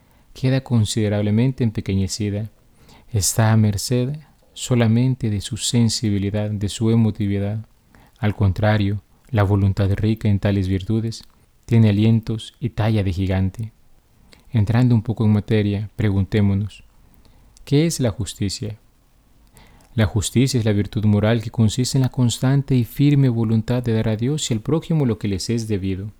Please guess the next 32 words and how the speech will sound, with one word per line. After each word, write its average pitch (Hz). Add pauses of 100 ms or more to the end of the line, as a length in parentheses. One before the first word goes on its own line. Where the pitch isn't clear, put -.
(960)
La 110
justicia 107
para 90
con 95
Dios 131
es 110
llamada 117
la 117
virtud 101
de 135
la 117
religión. 101 (580)
Para 151
con 185
los 175
hombres, 127
la 127
justicia 117
dispone 120
a 135
respetar 107
los 104
derechos 101
de 127
cada 101
uno 120
y 120
establecer 95
en 101
las 101
relaciones 117
humanas 131